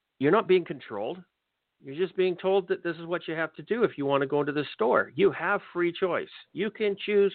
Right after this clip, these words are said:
not to go. And the people who think that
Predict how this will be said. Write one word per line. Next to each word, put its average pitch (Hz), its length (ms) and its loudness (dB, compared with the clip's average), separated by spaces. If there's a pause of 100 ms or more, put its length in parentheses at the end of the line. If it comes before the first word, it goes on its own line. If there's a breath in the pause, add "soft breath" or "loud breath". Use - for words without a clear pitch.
(180)
not 143 320 0 (160)
to 135 60 -6
go. 123 360 -2 (2000)
And 143 200 4 (540)
the 147 120 4
people 202 420 2
who 175 180 2 (140)
think 185 280 4
that 123 120 0